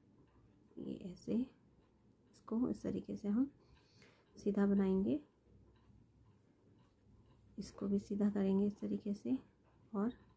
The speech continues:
इसके साथ इसको loop को सीधा कर, सीधा फंदे के साथ बना लेंगे।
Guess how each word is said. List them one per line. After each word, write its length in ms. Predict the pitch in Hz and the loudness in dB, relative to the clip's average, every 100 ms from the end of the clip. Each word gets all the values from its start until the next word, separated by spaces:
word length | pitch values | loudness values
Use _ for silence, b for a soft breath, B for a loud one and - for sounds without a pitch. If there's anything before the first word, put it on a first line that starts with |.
| _ _ - - _ _ - | _ _ -20 -20 _ _ -20
इसके 260 | - 196 | -10 -8
साथ 260 | 202 185 190 | -4 -4 -4
इसको 260 | 196 - 208 | -6 -2 2
loop 260 | 196 202 - | 2 2 0
को 180 | 285 320 _ - - - _ - | 0 0 _ -20 -20 -20 _ -20
सीधा 300 | - 202 196 | -6 -4 -4
कर, 140 | 202 - - | -4 -8 -8
सीधा 280 | - 190 196 | -4 0 0
फंदे 260 | 196 190 | 0 0
के 80 | 202 | 0
साथ 160 | 202 226 | 0 0
बना 220 | 196 - | 2 2
लेंगे। 320 | - - - | -2 -4 -8